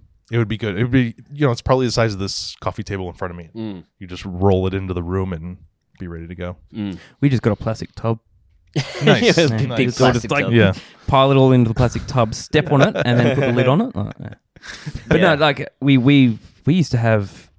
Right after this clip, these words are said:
Speaker 3: big, I mean, we used to run my entire desktop computer. I'd put, I'd put my desktop computer in my car and drive that to the hen house studio.
Speaker 2: Yeah.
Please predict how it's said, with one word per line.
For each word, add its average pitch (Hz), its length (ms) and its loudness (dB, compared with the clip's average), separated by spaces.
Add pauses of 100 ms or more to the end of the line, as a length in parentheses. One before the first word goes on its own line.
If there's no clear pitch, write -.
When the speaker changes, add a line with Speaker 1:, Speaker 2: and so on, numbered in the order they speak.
(280)
Speaker 3:
big, 160 260 0
I 131 100 -2
mean, 135 140 4
we 175 120 2
used 190 140 -2
to 139 60 -2
run 123 180 2
my 120 140 2
entire 120 300 -2
desktop 120 420 -4
computer. 113 480 0 (300)
I'd - 160 -2
put, - 160 0 (200)
I'd 117 140 -2
put 139 140 2
my 127 80 4
desktop 113 460 -2
computer 113 460 0
in 120 80 0
my 113 160 0
car 113 440 -6 (320)
and 107 160 -2
drive 113 260 2
that 113 220 0
to 120 120 -2
the 104 360 0 (120)
hen 117 180 -2
house 113 240 -2
studio. 110 440 -2 (140)
Speaker 2:
Yeah. 101 240 -4